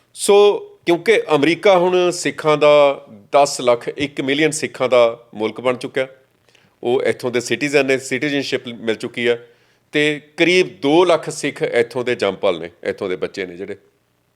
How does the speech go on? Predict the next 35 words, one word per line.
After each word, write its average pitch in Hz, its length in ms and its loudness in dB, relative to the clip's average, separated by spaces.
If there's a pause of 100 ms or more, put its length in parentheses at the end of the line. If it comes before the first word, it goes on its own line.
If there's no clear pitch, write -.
(480)
ਉਹਨਾਂ 151 220 4
ਦਾ, 123 440 4 (520)
ਅਹ, 95 400 2
by 113 320 0
birth 160 360 2
ਹੈ 165 240 -6 (360)
ਇਹ 131 120 0
ਮੁਲਕ। 120 220 0 (760)
ਤੇ 170 300 2 (320)
ਇਸ, - 300 -4
ਅਹ, 127 1120 2
ਨਾਲ 123 280 2
ਸੰਬੰਧਿਤ 131 520 -4
ਜੇ 120 160 0
ਆਪਾਂ 113 360 0
ਵਿਚਾਰ 104 320 -2
ਵਟਾਂਦਰਾ 104 340 -6
ਕਰੀਏ 107 300 -8
ਤਾਂ 135 160 -8
ਸਿੱਖਾਂ 147 540 -4
ਦੀ 127 320 -10
ਇਹ 120 140 0
ਪਹਿਲੀ 131 420 2
ਪ੍ਰਾਇਓਰਟੀ 131 580 2 (680)
ਇਸ 131 180 -2
ਮੁਲਕ 143 360 0
ਨੂੰ 156 300 -2 (840)
ਬਚਾ 127 280 4
ਕੇ 127 260 0
ਇਸ 123 120 0
ਦੀ 127 120 -2
ਰੱਖਿਆ 117 280 2
ਕਰਨ 117 220 0
ਦੀ 107 100 -8
ਹੋਏਗੀ। 87 360 -8